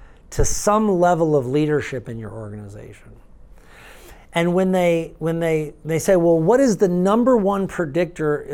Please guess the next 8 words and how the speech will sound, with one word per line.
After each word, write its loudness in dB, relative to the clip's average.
of -8
someone -6
being -4
a -6
successful -4
leader?" -4
It 4
is 2